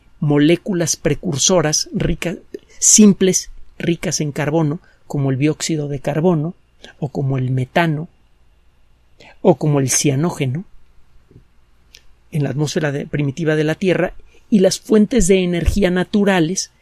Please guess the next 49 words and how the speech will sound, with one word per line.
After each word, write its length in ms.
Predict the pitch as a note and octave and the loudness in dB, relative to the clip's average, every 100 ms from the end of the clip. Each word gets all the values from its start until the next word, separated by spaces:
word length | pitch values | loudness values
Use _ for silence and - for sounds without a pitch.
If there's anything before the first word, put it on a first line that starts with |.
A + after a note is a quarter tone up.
| _ - | _ -2
la 200 | D#3 D3+ | 0 2
luz 280 | F#3 D#3+ | 0 0
del 180 | F3+ F3 | 0 2
sol, 320 | - F3+ F3+ | 2 2 2
que 100 | E3+ | 0
en 80 | D3+ | -2
aquella 300 | C#3+ D#3+ D#3 | -2 -2 -2
época 320 | D3+ F3 D#3+ | -2 -4 -4
no 80 | D3+ | -4
estaba 320 | C#3+ E3 D3 | -4 -4 -4
filtrada 640 | D3 D#3+ C#3 - D#3 D3+ D3 | -4 -6 -6 -2 0 0 -2
por 180 | D3+ C#3 | -4 -4
una 180 | C#3+ | -6
capa 300 | C3 C#3 C#3+ | -8 -8 -6
de 120 | C#3+ C#3+ | -6 -6
ozono, 420 | - E3+ C3+ C#3 - - _ _ _ _ _ _ - - _ _ _ _ _ _ _ - | -4 -2 -4 -8 -18 -20 _ _ _ _ _ _ -20 -20 _ _ _ _ _ _ _ -6
y, 260 | F3 C#3 C3 | -2 0 0
y, 480 | - - F3 - | -4 -6 -6 -2
y 60 | C#3 | -2
además 440 | C3+ C#3 D3+ - - | -2 0 -2 -2 -6
en 100 | C3 | -6
aquella 280 | D#3+ D3 | -2 -2
época 280 | C#3+ - C#3+ | -2 -4 -4
la 60 | C3+ | -2
intensidad 400 | C3 C3+ C#3+ D3+ | 0 0 2 2
de 100 | D3 | 0
la 100 | C#3 | -2
luz 220 | C#3+ - | -4 -6
ultravioleta 640 | C#3+ C#3 C#3 C3+ C#3 D#3 | -6 -6 -4 -4 -2 -2
del 160 | C#3 B2+ | -2 0
sol 300 | - D3 C#3+ _ - _ | 2 2 0 _ -20 _
era 200 | - D3+ | 0 2
mayor 380 | C#3+ C#3+ C#3 D3 | 2 2 2 2
que 80 | D3+ | 2
en 60 | C#3 | 0
la 60 | |
actualidad. 460 | - E3+ D#3+ F3+ G3+ | 0 0 2 2 2
La 120 | E3 | -2
luz 180 | D3 D3 | -2 -6
ultravioleta 560 | D3+ D3 C#3+ C#3 - C#3+ | -8 -4 0 0 -2 -4
es 80 | |
una 140 | D3 C#3 | -6 -4
forma 260 | D3+ C#3+ | -4 -2
de 80 | C#3 | -2
luz 140 | C#3+ C#3 | -4 -4
de 60 | |
muy 200 | C3 C3+ | -4 -4
alta 220 | C#3 - | -4 -4
energía 460 | D3 D3+ - E3+ | -4 -4 -4 -4